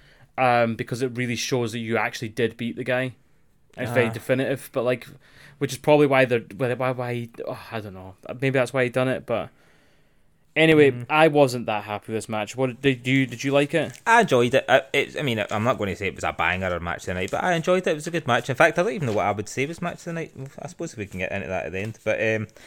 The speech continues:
Speaker 2: I, it was,
Speaker 1: Yeah.
Speaker 2: it was a good match. I enjoyed it. Like I say, um, Bobby Fish coming down, I feel as if, I felt like his,
Speaker 1: Shite.
Speaker 2: the, the men's tournament had this kinda screwy, kinda interfery finish.
Speaker 1: Mm-hmm.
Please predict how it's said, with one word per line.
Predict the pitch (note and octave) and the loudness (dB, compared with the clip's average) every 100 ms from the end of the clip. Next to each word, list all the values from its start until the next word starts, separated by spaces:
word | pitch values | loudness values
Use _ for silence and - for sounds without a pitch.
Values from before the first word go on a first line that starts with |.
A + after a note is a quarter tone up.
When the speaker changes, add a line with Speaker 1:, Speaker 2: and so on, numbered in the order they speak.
| - - - | -20 -10 6
Speaker 2:
I, | G#3+ G#3 | 8 10
it | |
was, | F3 - | 6 0
Speaker 1:
Yeah. | D3 | -2
Speaker 2:
it | |
was | E3+ | -2
a | |
good | G3+ A3+ | 0 2
match. | A#2 - F3 | 2 2 0
I | |
enjoyed | D#3+ F3+ F3+ | 2 2 0
it. | - - | -2 -2
Like | C#3+ D3 | 0 0
I | |
say, | - A#2 A#2 A#2+ _ _ - | 0 0 0 -2 _ _ -2
um, | G#2 G2 G2+ G2 _ - _ _ _ _ _ - - | 0 0 -4 -10 _ -20 _ _ _ _ _ -18 4
Bobby | F3+ F3+ | 6 6
Fish | D3+ C#3 | 6 4
coming | E3 D#3 | 2 2
down, | D#3+ D3 | 4 4
I | |
feel | C3+ D#3+ | 4 4
as | D#3 C#3+ | 4 4
if, | C#3 - - - - _ _ _ _ _ _ _ - | 0 -4 -20 -20 -20 _ _ _ _ _ _ _ 4
I | E3 | 6
felt | - G3 C#3 | 6 4 6
like | C#3+ A2+ - _ - | 4 2 -14 _ -6
his, | C3 C3+ C3+ - | -4 0 -2 -4
Speaker 1:
Shite. | F3 F#3 C#3+ - _ _ B2 | -6 -6 -6 -20 _ _ -8
Speaker 2:
the, | A#2+ C#3 - | 4 4 4
the | - - C3+ | -14 -4 2
men's | D#3+ F3+ | 4 2
tournament | - D#3 B2 A#2+ | 2 2 2 2
had | D3 | 2
this | F3 - - | 2 -2 -8
kinda | - - F3 E3 D#3 | -8 -2 2 2 2
screwy, | - - E3 D#3+ D#3 | -6 -4 0 2 0
kinda | D#3+ D3+ C#3 C#3 - | 0 0 2 0 -2
interfery | D3 C3+ D3+ D3 C#3+ | -4 -4 -4 -2 0
finish. | D3+ D#3 - | 0 -2 -6
Speaker 1:
Mm-hmm. | D3+ C#3+ | -6 -6